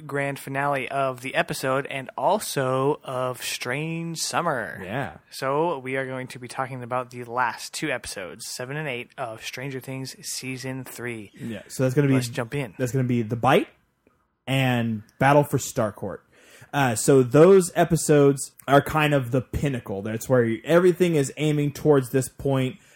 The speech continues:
Speaker 2: where we have all of the groups finally coming together to try to figure things out. Before we get into that, in s-, in episode seven, um, we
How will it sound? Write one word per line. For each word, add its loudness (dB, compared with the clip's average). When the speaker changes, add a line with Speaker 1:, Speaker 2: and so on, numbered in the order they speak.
Speaker 2:
where 4
we -6
have 4
all 8
of 4
the 2
groups 2
finally 4
coming 0
together 0
to 0
try 0
to 2
figure -2
things -4
out. -2
Before 6
we 8
get 8
into 4
that, 2
in -8
s-, -6
in -6
episode 2
seven, 0
um, -2
we 2